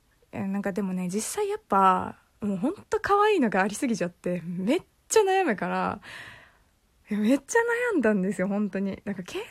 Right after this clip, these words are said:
統と色だけはマジで決めてもいいなって思っちゃった。なんかね、最初だったから、白二着とカラーの二着で選んでくださいって言われたんだけど、もう選べなさすぎちゃって。だね、めっ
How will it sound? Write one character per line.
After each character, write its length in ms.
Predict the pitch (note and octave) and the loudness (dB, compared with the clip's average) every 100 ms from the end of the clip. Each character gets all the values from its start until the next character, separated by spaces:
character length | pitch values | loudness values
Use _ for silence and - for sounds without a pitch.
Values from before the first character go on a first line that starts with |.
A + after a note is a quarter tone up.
| - | -2
統 180 | A4+ A4 | 0 2
と 260 | G#4 F#4 G#3 | 2 2 0
色 260 | G#3 C#4+ | -2 -2
だ 120 | C#4+ G#3 | -2 -2
け 140 | A3 | -2
は 60 | F3 | -2
マ 160 | F#3+ | -2
ジ 100 | A#3 | -2
で 100 | F3+ | -2
決 140 | F3 F#3+ | -2 -4
め 100 | G3 | 0
て 120 | A3+ | 2
も 120 | F3 | 2
い 80 | F3+ | 0
い 40 | |
な 100 | D#3+ | -2
っ 60 | E3 | -6
て 320 | - - - | -8 -10 -6
思 180 | F3+ F#3+ | -4 -4
っ 40 | |
ち 120 | F#3 D#3+ | -4 -8
ゃ 40 | |
っ 20 | |
た。 240 | - - - _ _ _ _ _ _ _ _ | -8 -12 -12 _ _ _ _ _ _ _ _
な 100 | A3+ | -2
ん 20 | |
か 80 | G#3 | 0
ね、 100 | F#3 | -2
最 180 | F3+ D#4 | -4 -4
初 180 | G4 G4+ | -4 -4
だ 80 | G#4 | -4
っ 20 | - | -6
た 120 | F#3+ | -6
か 100 | F3 | -4
ら、 320 | F3+ F3+ F3 G#3+ | -4 -8 -10 -12
白 320 | - F#4 D#4 | -4 -2 0
二 140 | G#3+ | -2
着 340 | F3+ E3+ - - | -4 -14 -18 -8
と 400 | F#3 F3 E3 F3 | -6 -6 -8 -8
カ 140 | C#4 | -4
ラ 160 | D4 A#3 | 0 0
ー 20 | |
の 80 | F#3 | 0
二 160 | F#3 | -4
着 260 | G3+ F#3 F3+ | -4 -8 -6
で 320 | F3 F3 - - - | -6 -6 -10 -14 -6
選 200 | G3 A3+ | -2 -2
ん 20 | |
で 80 | F#3+ | -2
く 80 | |
だ 100 | F#3 | -6
さ 120 | F3+ A#3 | -4 -6
い 40 | |
っ 20 | |
て 60 | A3+ | -6
言 100 | E3+ | -6
わ 60 | F#3+ | -6
れ 80 | A3+ | -2
た 140 | C4 | -2
ん 80 | G3 | -2
だ 60 | |
け 100 | E3+ | -4
ど、 280 | F3 E3 F3+ - - - - - | -4 -4 -8 -14 -20 -20 -14 -10
も 100 | A3 | -8
う 20 | - | 0
選 120 | B3 | 2
べ 60 | F4 A4+ A4+ | 6 8 6
な 100 | A4+ | 4
さ 120 | G#4+ A4 | 0 0
す 160 | G#4+ | 2
ぎ 100 | C4+ | 0
ち 60 | F3 | -2
ゃ 40 | |
っ 20 | |
て。 360 | F3 - F3 - _ _ - _ _ _ - | -6 -6 -6 -6 _ _ -20 _ _ _ -8
だ 120 | G3 | -6
ね、 220 | F#3+ F#3+ | -4 -4
め 160 | F#3+ | -4
っ 60 | A#3 | -4